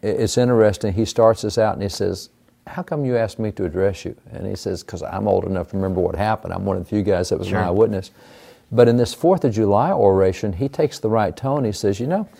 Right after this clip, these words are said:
Speaker 1: he says, "why is it that in America, the Fourth of July and Christmas are our top two holidays?" Now, this is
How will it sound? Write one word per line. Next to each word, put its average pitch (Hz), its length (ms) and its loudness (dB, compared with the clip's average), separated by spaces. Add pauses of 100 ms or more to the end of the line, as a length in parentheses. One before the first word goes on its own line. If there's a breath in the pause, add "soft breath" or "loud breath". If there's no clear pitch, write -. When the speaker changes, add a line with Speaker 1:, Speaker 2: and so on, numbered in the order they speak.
(240 soft breath)
Speaker 1:
he 180 120 -4
says, 135 180 0
"why 156 340 2
is 175 120 0
it 143 140 0
that 120 120 0
in 117 140 0
America, 110 580 0 (300 soft breath)
the 101 100 -6
Fourth 147 320 4
of 175 100 0
July 113 600 2 (220)
and 104 180 -4
Christmas 101 680 -6 (180)
are 113 100 0
our 107 140 -2
top - 300 -2
two 123 140 -2
holidays?" 107 560 -2
Now, 95 100 -2
this 135 200 0
is 180 180 -6